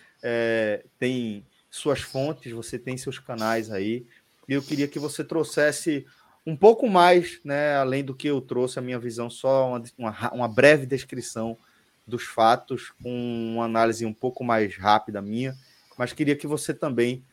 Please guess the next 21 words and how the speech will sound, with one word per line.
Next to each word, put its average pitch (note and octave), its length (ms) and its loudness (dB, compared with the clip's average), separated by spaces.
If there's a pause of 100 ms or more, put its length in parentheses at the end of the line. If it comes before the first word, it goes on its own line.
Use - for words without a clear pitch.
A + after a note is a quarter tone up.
(180)
trouxesse B2+ 540 0
o C3 40 -10
seu D#3+ 220 0
olhar, A#2 420 4
a A#2 40 0
sua C3+ 280 -6
análise A2 580 0 (300)
sobre C3 640 -2
esses C3 320 -2
fatos - 520 0
que - 120 -16
ocorreram, G#2 640 -4 (460)
é, G2+ 340 -2
antes B2 640 -4
desse A2 240 -6
compromisso A2 600 -8
do G#2+ 60 -12
Fortaleza G2 640 -6
com G2+ 220 -12
o A#2+ 60 0
América. G2+ 360 -8